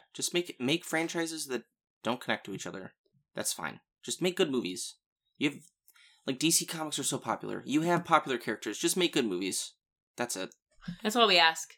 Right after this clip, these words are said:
Speaker 1: Yeah, that's all we ask. So, that's been a very lengthy episode.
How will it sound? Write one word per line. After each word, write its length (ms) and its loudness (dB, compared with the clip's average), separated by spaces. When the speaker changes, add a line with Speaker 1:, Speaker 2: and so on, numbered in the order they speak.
Speaker 1:
Yeah, 260 2
that's 140 -4
all 60 6
we 100 2
ask. 180 -2
So, 340 10
that's 180 8
been 100 6
a 60 8
very 420 2
lengthy 460 2
episode. 640 0